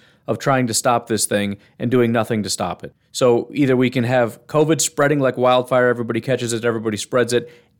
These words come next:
and we shut everything down, or covid spreads like wildfire, everybody catches it, everybody spreads it, and we live our life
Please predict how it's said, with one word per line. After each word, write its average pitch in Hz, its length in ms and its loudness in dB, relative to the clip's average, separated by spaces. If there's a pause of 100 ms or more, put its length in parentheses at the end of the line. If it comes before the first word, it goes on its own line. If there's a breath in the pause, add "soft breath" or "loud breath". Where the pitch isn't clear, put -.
and 156 320 2
we 175 80 4
shut 165 260 2
everything 160 360 0
down, 160 320 0 (340)
or 156 260 4
covid 143 280 2
spreads 131 260 2
like 123 140 0
wildfire, 120 540 2
everybody 117 360 -2
catches 120 340 -4
it, 120 120 -2
everybody 110 320 -2
spreads 110 340 -2
it, 107 180 -2 (220 soft breath)
and 117 140 -2
we 120 80 2
live 113 200 2
our 107 100 4
life 101 300 -2